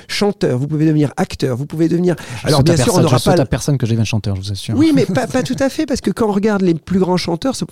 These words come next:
Speaker 1: sont pas ceux qui ont les meilleures voix,
Speaker 2: Ouais,
Speaker 1: sont
Speaker 2: ouais.
Speaker 1: finalement ceux qui écrivent les meilleurs textes et qui arrivent à transmettre la meilleure émotion.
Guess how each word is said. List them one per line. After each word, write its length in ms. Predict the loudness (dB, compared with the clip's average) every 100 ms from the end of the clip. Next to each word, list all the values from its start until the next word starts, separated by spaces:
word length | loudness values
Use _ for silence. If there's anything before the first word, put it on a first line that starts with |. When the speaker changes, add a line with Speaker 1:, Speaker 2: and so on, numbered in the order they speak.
| -8
Speaker 1:
sont 200 | -6 -4
pas 140 | -2
ceux 200 | -2 -2
qui 100 | -4
ont 80 | 0
les 80 | 2
meilleures 280 | 2 2 0
voix, 200 | 0 -2
Speaker 2:
Ouais, 80 | 0
Speaker 1:
sont 140 | 0
Speaker 2:
ouais. 60 | 0
Speaker 1:
finalement 520 | 0 2 4 2 0
ceux 300 | -2 0 0
qui 160 | 0 -2
écrivent 400 | 0 -2 0 2
les 120 | 2
meilleurs 280 | 2 2 0
textes 280 | -2 -2 -2
et 60 |
qui 100 | -2
arrivent 180 | 0 0
à 60 | 0
transmettre 440 | -2 -2 0 0
la 100 | 2
meilleure 240 | 2 2 2
émotion. 420 | 2 0 -2